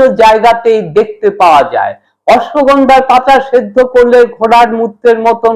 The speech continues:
গন্ধ বেরোয় বলে একে অশ্বগন্ধা বলা হয়। প্রাচীন কাল থেকে প্রায় হাজার বছর ধরে মানুষের শরীরের টেস্টোস্টেরন হরমোনকে বাড়াতে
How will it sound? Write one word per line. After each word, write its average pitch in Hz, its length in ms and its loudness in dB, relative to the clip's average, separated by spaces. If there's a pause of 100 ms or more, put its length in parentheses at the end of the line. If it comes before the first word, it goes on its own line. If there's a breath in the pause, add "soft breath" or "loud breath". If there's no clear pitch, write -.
গন্ধ 220 380 -2 (220)
বেরোয় 233 380 2
বলে 208 320 0 (460)
একে 214 260 2 (160)
অশ্বগন্ধা 208 720 0
বলা 190 340 2 (120)
হয়। 135 280 0 (520)
প্রাচীন 254 440 2
কাল 262 240 2 (140)
থেকে 262 240 -2 (160)
প্রায় 247 240 2 (100)
হাজার 233 340 2 (100)
বছর 240 420 0
ধরে 233 300 0
মানুষের 220 560 0 (140)
শরীরের 208 540 0 (480 soft breath)
টেস্টোস্টেরন 277 880 0
হরমোনকে 226 680 0
বাড়াতে 208 560 2